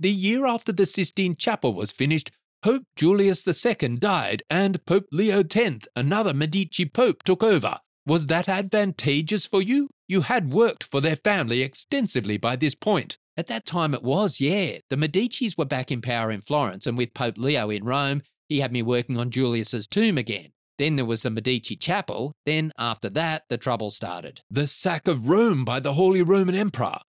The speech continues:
Speaker 2: Yeah. That led to the Medicis being kicked out of Florence, which led me to designing fortifications for Florence against the Medicis who wanted back in.
Speaker 1: Quite a mess.
Speaker 2: You have no idea.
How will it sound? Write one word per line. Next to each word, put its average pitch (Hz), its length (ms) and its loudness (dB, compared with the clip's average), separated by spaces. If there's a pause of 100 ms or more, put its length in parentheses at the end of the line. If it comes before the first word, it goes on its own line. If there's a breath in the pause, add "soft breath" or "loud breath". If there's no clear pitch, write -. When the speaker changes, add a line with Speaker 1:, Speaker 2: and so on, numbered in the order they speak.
Speaker 2:
Yeah. 110 520 -2 (240)
That 151 180 -2
led 120 220 -2
to 127 80 -2
the 113 80 -2
Medicis 120 600 -2
being 110 200 -4
kicked 120 240 -6
out 107 160 -4
of 82 80 -14
Florence, 143 480 -2 (140)
which 131 180 -6
led 117 260 -2
me 156 640 0
to 143 140 0
designing 113 580 -2
fortifications 123 1000 -4
for 104 120 -4
Florence 156 500 0
against 117 380 -4
the 113 80 -6
Medicis 120 680 -2 (140)
who 214 100 -2
wanted 110 320 -4
back 95 240 -8
in. 180 280 0
Speaker 1:
Quite 196 320 0
a 120 80 0
mess. 143 640 -2 (100)
Speaker 2:
You 175 200 -2
have 113 200 -4
no 135 360 -2
idea. 127 580 -2